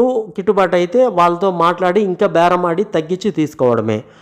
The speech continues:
ఎందుకంటే ఇప్పుడు మనం ఇది మార్కెటింగ్ చేసేటప్పుడు ప్రతి ఒక్కరు కూడా ఆన్లైన్లో కూడా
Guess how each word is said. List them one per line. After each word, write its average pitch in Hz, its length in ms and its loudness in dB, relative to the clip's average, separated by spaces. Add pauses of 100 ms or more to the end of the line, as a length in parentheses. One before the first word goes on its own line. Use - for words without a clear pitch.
(320)
ఎందుకంటే 180 600 4
ఇప్పుడు 190 220 0
మనం 175 260 0
ఇది 160 120 -2
మార్కెటింగ్ 196 560 0
చేసేటప్పుడు 160 500 0
ప్రతి 175 340 -2
ఒక్కరు 185 280 2
కూడా 151 240 2
ఆన్లైన్లో 220 540 4
కూడా 196 200 -2